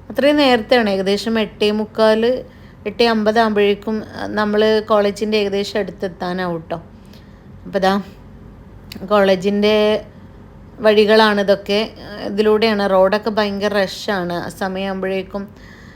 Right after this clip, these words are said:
ഒരു എട്ട് മണിയാകുമ്പോഴേക്കും കുഴപ്പമില്ല. പിന്നെ അങ്ങോട്ട് കഴിഞ്ഞാൽ സ്കൂൾ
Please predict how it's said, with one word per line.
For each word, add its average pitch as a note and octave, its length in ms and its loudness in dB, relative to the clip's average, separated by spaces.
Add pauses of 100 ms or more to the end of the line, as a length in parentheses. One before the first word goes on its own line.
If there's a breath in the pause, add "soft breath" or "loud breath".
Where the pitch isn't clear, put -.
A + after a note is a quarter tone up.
(120)
ഒരു G3+ 160 0
എട്ട് G#3 220 0
മണിയാകുമ്പോഴേക്കും B3 720 2
കുഴപ്പമില്ല. G3 480 0 (240)
പിന്നെ F#3+ 240 -4
അങ്ങോട്ട് G#3 320 -2
കഴിഞ്ഞാൽ G3+ 480 -2 (320)
സ്കൂൾ G3 240 -2